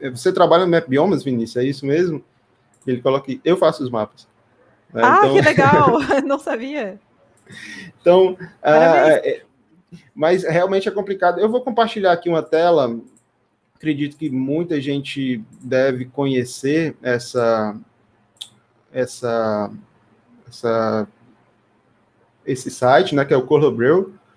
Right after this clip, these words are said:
Speaker 2: Uhum.
Speaker 1: que você pode, inclusive, verificar qual é a melhor classe de cores pra se utilizar em determinadas situações. Inclusive, ele tem aqui os filtros que você pode colocar, né? Tipo, é,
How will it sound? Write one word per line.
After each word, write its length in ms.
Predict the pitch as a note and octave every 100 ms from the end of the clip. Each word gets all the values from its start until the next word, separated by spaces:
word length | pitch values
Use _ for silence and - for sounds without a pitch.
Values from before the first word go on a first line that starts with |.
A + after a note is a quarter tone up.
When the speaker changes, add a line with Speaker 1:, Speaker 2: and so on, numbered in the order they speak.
| _ -
Speaker 2:
Uhum. 280 | G#3+ G3+ F3+
Speaker 1:
que 80 | D3
você 320 | B3 - G3+
pode, 560 | - F3 F#3 A3 F#3 F#3+
inclusive, 480 | G3 F3+ D3 F#3+ F3
verificar 880 | F#3+ G#3 G#3+ A#3 G3 G3 G#3 F3+ C3+
qual 340 | E3+ F3+ G3+
é 140 | E3+ G#3
a 40 |
melhor 380 | F3+ E3+ D3+ D#3
classe 440 | D#3 C#3+ D3+ -
de 80 | C3+
cores 420 | C3 D3 D#3+ G3+
pra 200 | - C#3+
se 120 | - D3
utilizar 640 | - D#3 D3+ C3 C#3 E3+
em 80 | D#3+
determinadas 560 | D3 D#3 D#3 C#3+ C#3
situações. 580 | - C3+ C3 B2+ F3+ F#3
Inclusive, 560 | G3 G3+ F3+ E3 F#3 G3+
ele 200 | G#3+ A#3
tem 420 | - F3 G#3 G3
aqui 420 | - D#3 F#3 F#3 _ _ _ _ _ _
os 500 | D3 E3 F3 E3 -
filtros 480 | - G#3+ B3 E3 -
que 60 | -
você 220 | D#3 D#3+
pode 260 | D#3 D3+
colocar, 480 | - D#3 D#3+ C#3 C3
né? 260 | C3 C3+ D#3+ _ _ _
Tipo, 720 | - - D3+ D3+ C#3+ C3+ B2+ A#2+
é, 460 | C3 B2+ B2 B2+